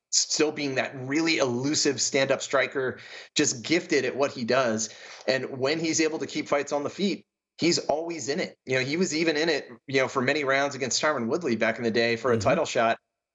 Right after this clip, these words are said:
Speaker 1: uh, and, and had a draw on one of those fights before getting dropped. Um, but in this matchup, Pereira is one of those things,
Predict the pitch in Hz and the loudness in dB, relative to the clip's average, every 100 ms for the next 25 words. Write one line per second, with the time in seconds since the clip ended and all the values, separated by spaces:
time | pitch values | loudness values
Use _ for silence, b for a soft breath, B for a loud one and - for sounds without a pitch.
0 | - 120 120 131 127 123 123 117 113 143 | -2 0 2 0 -2 -2 0 0 2 0
1 | 110 110 120 156 127 110 117 123 143 101 | 0 0 2 2 0 -4 -6 -4 -2 -4
2 | - 110 107 113 - 110 123 113 117 110 | -2 0 0 -2 -4 0 0 2 0 0
3 | 110 110 B _ _ _ - 127 131 127 | -2 -6 B _ _ _ -2 2 2 0
4 | 117 - _ _ _ 107 123 110 110 143 | -6 -14 _ _ _ -2 0 -2 -6 -2
5 | 135 - 156 151 165 180 160 143 143 147 | -2 -2 -2 0 0 0 -2 -2 2 2
6 | 131 - 139 135 143 151 151 139 113 127 | 0 0 0 2 2 2 0 -6 -6 -2
7 | 160 165 143 - 143 139 - | 2 2 2 0 0 0 -4